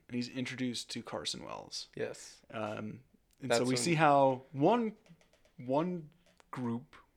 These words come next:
Speaker 1: or one story gets
Speaker 2: <laughs>
Speaker 1: their help, and this is, uh, being taken to the hospital by the, uh,
Speaker 2: Mariachi
Speaker 1: mariachi
Speaker 2: band.
Speaker 1: band. I almost said quinceañera band,
Speaker 2: <laughs>
Speaker 1: but, uh, it's a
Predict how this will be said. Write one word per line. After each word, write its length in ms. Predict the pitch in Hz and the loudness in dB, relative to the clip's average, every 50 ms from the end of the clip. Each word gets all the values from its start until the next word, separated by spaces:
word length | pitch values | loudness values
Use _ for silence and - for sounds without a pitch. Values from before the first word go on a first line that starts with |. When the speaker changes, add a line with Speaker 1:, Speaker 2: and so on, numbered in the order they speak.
| _ _ _ - | _ _ _ -8
Speaker 1:
or 140 | 123 120 117 | -6 -6 -4
one 240 | 120 131 143 170 | 2 2 2 2
story 340 | 170 - - 139 127 123 120 | 2 0 0 2 2 2 6
gets 180 | 123 160 - - | 6 6 6 8
Speaker 2:
<laughs> 140 | 165 156 139 | 8 8 8
Speaker 1:
their 140 | 120 120 | 6 2
help, 340 | 117 120 120 - - - - - _ _ _ _ - - - - - - _ - | -2 -2 -2 -4 -4 -6 -10 -20 _ _ _ _ -20 -20 -20 -20 -20 -20 _ -12
and 100 | 127 117 | -8 -6
this 140 | 117 113 117 | -4 -4 -4
is, 300 | 120 117 113 110 - - _ _ _ _ _ _ _ _ _ _ - | -4 -6 -6 -6 -8 -10 _ _ _ _ _ _ _ _ _ _ -8
uh, 200 | 110 113 113 113 101 - - _ _ _ - - 156 117 | -6 -4 -4 -4 -4 -8 -12 _ _ _ -20 -20 -16 -10
being 120 | 117 127 123 | -6 -6 -2
taken 180 | 135 127 123 | -2 -2 -2
to 40 | 120 | -2
the 60 | 117 | -2
hospital 500 | 120 117 113 - - - 117 117 113 113 - | -2 -2 -4 -4 -4 -4 -4 -4 -4 -4 -4
by 440 | 113 110 110 110 110 110 117 120 113 113 127 - - | -4 -4 -2 -2 -4 -4 -6 -10 -12 -16 -18 -20 -12
the, 340 | 127 120 113 113 113 110 110 110 _ _ _ - | -8 -6 -4 -4 -4 -6 -8 -10 _ _ _ -18
uh, 280 | 113 117 113 110 110 110 - _ _ _ _ _ _ _ - | -16 -14 -12 -10 -12 -12 -14 _ _ _ _ _ _ _ -4
Speaker 2:
Mariachi 380 | 120 120 117 113 113 113 113 | -2 0 2 4 4 4 2
Speaker 1:
mariachi 240 | 113 110 110 123 117 | 2 0 -4 -4 -4
Speaker 2:
band. 280 | 117 113 110 113 113 113 | -2 -2 -2 -2 -2 -4
Speaker 1:
band. 220 | 113 113 117 117 - | -4 -6 -8 -10 -6
I 20 | |
almost 160 | 127 127 120 - | -6 -4 -4 -4
said 120 | 113 104 | -6 -10
quinceañera 560 | - - 113 110 - - 113 110 107 107 107 110 | -10 -10 -10 -10 -8 -10 -8 -6 -6 -6 -8 -8
band, 320 | 113 110 113 113 113 120 - | -8 -8 -8 -8 -10 -6 4
Speaker 2:
<laughs> 40 | - | 4
Speaker 1:
but, 560 | 160 160 160 - - _ _ - - 101 92 - - - - - | 4 4 4 -4 -20 _ _ -12 -10 -10 -10 -12 -16 -18 -14 -12
uh, 140 | 110 - - - - _ - | -12 -12 -12 -14 -18 _ -20
it's 140 | - - | -20 -18
a 40 | - | -10